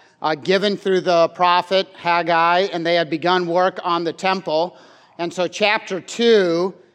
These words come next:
uh, takes place twenty-seven days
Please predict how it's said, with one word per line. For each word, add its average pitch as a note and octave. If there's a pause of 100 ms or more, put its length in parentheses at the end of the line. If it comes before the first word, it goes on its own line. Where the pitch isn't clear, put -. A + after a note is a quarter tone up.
(140)
uh, E3
takes G3
place F3
twenty-seven G#3
days D#3+